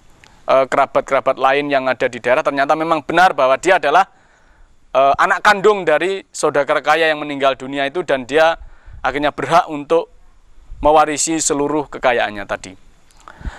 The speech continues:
Dari cerita tadi, saudara-saudara, dapat kita petik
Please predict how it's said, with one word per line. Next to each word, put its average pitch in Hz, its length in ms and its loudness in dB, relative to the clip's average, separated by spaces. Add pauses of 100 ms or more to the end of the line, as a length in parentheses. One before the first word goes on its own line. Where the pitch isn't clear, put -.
(200)
Dari 196 240 4
cerita 233 320 2
tadi, 220 320 0
saudara-saudara, 139 720 -2 (800)
dapat 214 480 2
kita 196 320 -2
petik - 480 -2